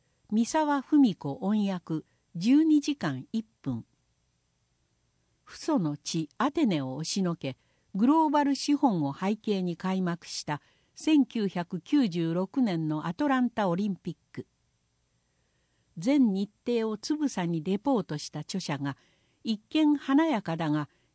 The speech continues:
巨体にもだえ岐路に立たされる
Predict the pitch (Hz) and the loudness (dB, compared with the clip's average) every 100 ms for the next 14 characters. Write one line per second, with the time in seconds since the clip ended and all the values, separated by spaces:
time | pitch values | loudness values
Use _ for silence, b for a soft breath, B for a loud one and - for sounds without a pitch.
0 | - 190 214 262 254 233 220 208 208 202 | -6 -4 0 0 2 0 0 0 0 -2
1 | 156 139 _ - 302 311 185 165 170 175 | -2 -6 _ -2 0 2 0 -2 -6 -6
2 | 202 - 185 170 151 | -4 -2 -4 -4 -4